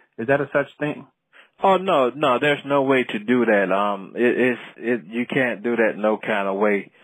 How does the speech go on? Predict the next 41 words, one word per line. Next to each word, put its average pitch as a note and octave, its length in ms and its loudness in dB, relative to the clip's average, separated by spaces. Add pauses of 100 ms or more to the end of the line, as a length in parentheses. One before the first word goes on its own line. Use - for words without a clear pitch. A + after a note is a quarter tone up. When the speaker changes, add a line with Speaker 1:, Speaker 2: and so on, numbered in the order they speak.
(420)
Speaker 2:
Um, A#2+ 640 4 (100)
the B2+ 100 2
only C#3 280 4
thing C3+ 300 0
you B2+ 80 -2
could A#2+ 140 -2
probably A2+ 420 2
patent G#2 520 -2
is, F#2+ 340 0
like, F#2+ 340 -2
your F2+ 140 -4
brand G2 520 -2
or F2+ 80 -8 (100)
something F#2 320 -6
like F2+ 200 0
that. F#2+ 260 0
But, F#2+ 260 -2 (140)
I A#2 80 -6
mean, A2 340 -6
there's A2+ 240 0
ingredients, A2 680 -2
there's G#2+ 260 2 (760)
rules A#2+ 440 2
and G#2+ 160 -2
regulations A2 640 0 (100)
to A2+ 160 4
that, G2 300 2
that, F#2 260 0
I F2+ 140 0
mean, F#2+ 420 -6
I, F2+ 380 -2
I - 20 -2
can't F#2+ 320 -4
speak A2+ 300 -4
on. G2 160 -2
It's G2 80 -8
a G#2 40 -8
little A2 180 0
bit F#2+ 220 -4
broad, G2+ 460 2
but G2 300 0